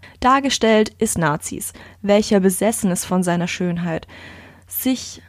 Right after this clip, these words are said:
der Mythe nach stets selbst im Spiegelbild betrachtet. Dieses Gemälde zeigt einen Einblick in die surrealistische Malerei und in das Unterbewusstsein. Ich habe auch ein Gedicht zu diesem Gemälde geschrieben.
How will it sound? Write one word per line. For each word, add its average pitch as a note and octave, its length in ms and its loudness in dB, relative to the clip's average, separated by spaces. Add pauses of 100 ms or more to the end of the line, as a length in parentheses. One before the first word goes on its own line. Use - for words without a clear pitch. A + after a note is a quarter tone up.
(160)
der F#3+ 160 0
Mythe A#3+ 600 4
nach F#3+ 180 0
stets - 680 -4 (280)
selbst G3+ 640 0
im G#3 80 4
Spiegelbild - 800 -4
betrachtet. - 720 -8 (560)
Dieses C4 280 2
Gemälde G#3 420 4
zeigt F#3+ 380 -4
einen F#3 380 -2 (120)
Einblick G#3 680 2 (140)
in A3 300 6
die G3 160 -2
surrealistische F#3+ 840 -2
Malerei F3+ 640 2
und G3+ 200 2
in F#3+ 200 0
das F#3 180 0
Unterbewusstsein. E3+ 960 -4 (880)
Ich G3+ 220 2
habe G3 320 0
auch F#3+ 240 2
ein F#3 180 0
Gedicht F#3+ 360 0
zu G3+ 100 0
diesem F3+ 260 0
Gemälde F3 400 0
geschrieben. F#3 560 -4